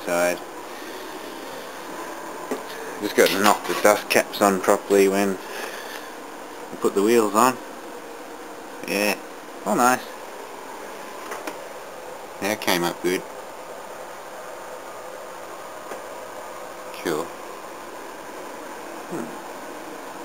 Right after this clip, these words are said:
I managed to get my hands on a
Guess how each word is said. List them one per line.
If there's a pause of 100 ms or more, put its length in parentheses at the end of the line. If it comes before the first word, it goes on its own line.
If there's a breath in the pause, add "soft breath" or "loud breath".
(3250)
I
managed
to
get
my
hands
on
a